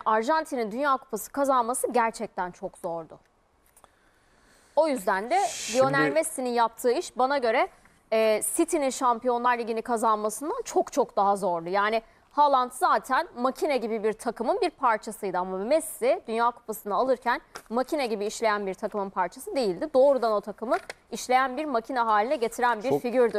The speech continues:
Speaker 2: çok
Speaker 1: Çok
Speaker 2: sana,
Speaker 1: güzel bağladım.
Speaker 2: çok sana cevap vermek
Speaker 1: Buradan
Speaker 2: istiyorum. Ver-,
Speaker 1: <laughs> atalım.
Speaker 2: cevabı da veririm
Speaker 1: <laughs>
Speaker 2: ama dakikamız, e, az olduğu için ve benim şu Tottenham Chelsea maçının videosunu izlemek istediğim için,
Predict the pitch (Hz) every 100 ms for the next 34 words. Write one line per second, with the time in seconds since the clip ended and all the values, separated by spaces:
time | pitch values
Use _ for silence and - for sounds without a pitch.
0 | 190 - 262 240 147 214 202 196 190 185
1 | 190 160 - 135 135 131 135 120 131 123
2 | 127 254 - 220 170 123 107 135 214 -
3 | - 196 _ - - 135 147 151 156 160
4 | 156 165 175 170 - - 254 156 165 196
5 | 302 - _ _ _ - 160 135 123 151
6 | 180 170 165 196 185 170 - 143 143 147
7 | 151 156 170 160 196 180 175 170 139 131
8 | 151 175 196 - 147 - 175 165 160 -
9 | 165 160 160 147 - 139 147 143 151 147
10 | - 147 123 139 156 131 - 143 123 101
11 | -